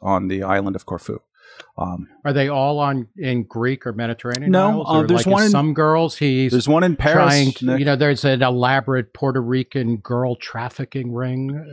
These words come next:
Speaker 2: uh, in the volume Some Girls that he has to crack.
Speaker 1: Sounds like someone else has some pretty good ideas about this series, Nick Gillespie.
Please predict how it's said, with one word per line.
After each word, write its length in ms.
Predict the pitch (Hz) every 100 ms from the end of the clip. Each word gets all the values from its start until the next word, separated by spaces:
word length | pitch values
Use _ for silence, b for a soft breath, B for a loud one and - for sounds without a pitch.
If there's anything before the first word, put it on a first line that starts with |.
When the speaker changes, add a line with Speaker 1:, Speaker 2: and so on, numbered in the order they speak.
| 139 147
Speaker 2:
uh, 380 | 117 113 110 120
in 120 | 123
the 60 | 117
volume 300 | 107 113 110
Some 260 | - 123 120
Girls 300 | 127 131 -
that 100 | 123
he 80 | 123
has 160 | 123 -
to 80 |
crack. 220 | - 139 131
Speaker 1:
Sounds 280 | 180 190 151
like 120 | -
someone 340 | - 131 117
else 280 | 131 277 -
has 160 | 117 -
some 160 | 110
pretty 420 | - 135 - - 208
good 220 | 196 220
ideas 580 | 220 226 233 311 302 175
about 300 | 151 139 -
this 180 | 139 -
series, 400 | 147 131 127 -
Nick 160 | 127 127
Gillespie. 500 | 123 120 - 123